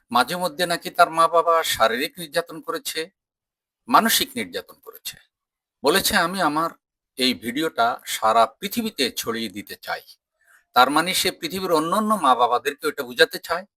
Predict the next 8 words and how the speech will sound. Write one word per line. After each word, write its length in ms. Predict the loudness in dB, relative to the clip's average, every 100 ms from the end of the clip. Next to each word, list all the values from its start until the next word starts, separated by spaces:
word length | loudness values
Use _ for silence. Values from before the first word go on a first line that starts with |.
| _ _ _ _ _
আর 100 | -2 2
অন্যান্য 440 | 0 4 4 6 4
সন্তানদেরকেও 800 | 4 0 -2 -2 -2 -4 -4 -4
সে 360 | -2 0 -2 -2
এই 160 | -4 -2
বার্তা 400 | -2 -2 -2 -4
দিতে 260 | -4 -8
চায় 320 | 0 0 0